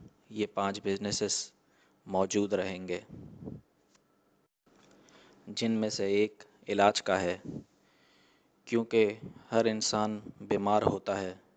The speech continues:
उसे इलाज की ज़रूरत पड़ती है, तो आप इससे मुताल्लिक काम कर सकते हैं। जैसे कि आप फार्मेसी खोल सकते हैं या क्लिनिक रेंट पे दे सकते हैं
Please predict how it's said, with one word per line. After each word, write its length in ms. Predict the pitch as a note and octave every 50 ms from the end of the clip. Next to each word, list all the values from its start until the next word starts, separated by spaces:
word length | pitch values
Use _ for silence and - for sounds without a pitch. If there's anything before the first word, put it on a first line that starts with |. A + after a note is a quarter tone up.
| _ _ _ _ _ _ _ -
उसे 300 | G#2+ G#2+ - G#2+ G#2+ G2+
इलाज 280 | F#2+ G2+ G2 G#2 - -
की 140 | - G#2+
ज़रूरत 380 | F#2+ G2 F#2+ G#2+ G#2 G2+ - -
पड़ती 280 | - F#2+ - - G#2 G2
है, 120 | F2+ - - - - _ _ _ _ _ _ -
तो 80 | G#2
आप 280 | - - G2+ G2+ - A2
इससे 240 | G2+ - - G#2+ G#2
मुताल्लिक 500 | G2 G2 - G2 G2+ G2+ G#2 G#2 - _ -
काम 220 | F#2+ F#2+ G2 G2
कर 140 | - G2+ G2 -
सकते 320 | - G#2+ - - - G#2 G2+
हैं। 200 | G2+ G2 G2+ - _ _ _ _ _ _ _ _ _ _ _ _ -
जैसे 360 | G2+ G#2 G2+ F#2 - G2+ G2
कि 240 | F#2+ - G2 F#2+ G2 - _ _ _ _ _ _ _ _ _ _ _ _ _ _ _ _ _ _ -
आप 140 | G#2+ G#2 -
फार्मेसी 560 | - - G2+ G2+ G2+ - A2 G#2+ - - A2+
खोल 220 | - - G2+ G2+ G2
सकते 300 | - G2+ - - - G2
हैं 300 | F#2 F#2 F#2 G2 G2 - _ _ _ _ _ _ _ _ _ _ _ _ _ _ _ _ _ - -
या 300 | G#2 G#2 G#2 G#2 G2+ G#2 G#2 - _ _ _ _ _ _ _ _ _ _ _ _ _ _ _ _ _ _ - _ _ _ _ _ _ _ _ _ _ _ _ _ -
क्लिनिक 400 | A#2 A2+ A2 A2 A2+ A2+ - -
रेंट 220 | G#2 G#2 G#2 G#2+ -
पे 100 | - G#2+
दे 160 | G2+ G#2+ G#2 G2
सकते 340 | - G2 - - - G2+ F#2+
हैं 280 | F2+ F2+ F2+ F2+ F#2